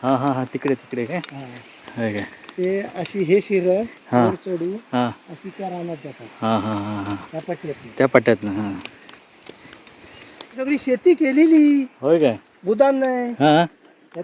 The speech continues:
Speaker 2: तुमच्या
Speaker 1: म्हणजे तेव्हा हे, अ, नाचणी वगैरे करायची ती
Speaker 2: हां.
Speaker 1: शेत, हां, शेत, शेत करायची
Speaker 2: पुरं
Speaker 1: ती.
Speaker 2: ह्या कड्या बाऱ्या.
Speaker 1: हां, हां, हां, हां,
Speaker 2: कड्याच्या
Speaker 1: हां.
Speaker 2: खालनं पट्ट्या.
Speaker 1: असं, असं.
Speaker 2: हम्म.
Speaker 1: मग तो केंद्रीचा काना कुठं आला तो?
Speaker 2: केंद्रीचा काना? हा या.
Speaker 1: हा केंद्रीचा काना काय?
Speaker 2: हां. तो फुलला एक.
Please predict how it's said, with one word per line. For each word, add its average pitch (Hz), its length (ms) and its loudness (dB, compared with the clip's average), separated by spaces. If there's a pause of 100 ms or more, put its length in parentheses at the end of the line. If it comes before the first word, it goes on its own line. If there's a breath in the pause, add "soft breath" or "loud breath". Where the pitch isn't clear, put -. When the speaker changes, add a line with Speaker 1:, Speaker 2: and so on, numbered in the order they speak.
Speaker 2:
तुमच्या 202 380 -2
Speaker 1:
म्हणजे 160 200 8
तेव्हा 175 280 10
हे, 180 180 10
अ, 156 240 8
नाचणी 147 340 2
वगैरे 170 200 6
करायची 170 280 4
ती 196 60 2
Speaker 2:
हां. 247 340 6
Speaker 1:
शेत, 131 200 2
हां, 131 200 2
शेत, 156 220 2
शेत 156 240 0
करायची 143 280 4
Speaker 2:
पुरं 339 160 4
Speaker 1:
ती. - 60 4
Speaker 2:
ह्या 285 120 0
कड्या 247 440 0
बाऱ्या. 185 240 -2
Speaker 1:
हां, 120 280 -6
हां, 117 160 -4
हां, - 0 -
हां, 123 220 -6
Speaker 2:
कड्याच्या - 260 0
Speaker 1:
हां. 208 100 -6
Speaker 2:
खालनं 208 160 -4
पट्ट्या. 147 560 -12
Speaker 1:
असं, 123 300 -6
असं. - 200 -8
Speaker 2:
हम्म. - 440 -16 (300)
Speaker 1:
मग 131 60 0
तो 160 120 4
केंद्रीचा 190 420 10
काना 190 340 8
कुठं 180 220 6
आला 165 140 10
तो? 156 240 2 (1120)
Speaker 2:
केंद्रीचा 233 320 0
काना? 269 220 0 (500)
हा 233 80 -6
या. 196 280 -4 (1400)
Speaker 1:
हा 139 100 8
केंद्रीचा 151 420 6
काना 123 180 2
काय? 170 100 2
Speaker 2:
हां. - 640 -10
तो 226 200 -12
फुलला 202 380 -6
एक. 190 280 0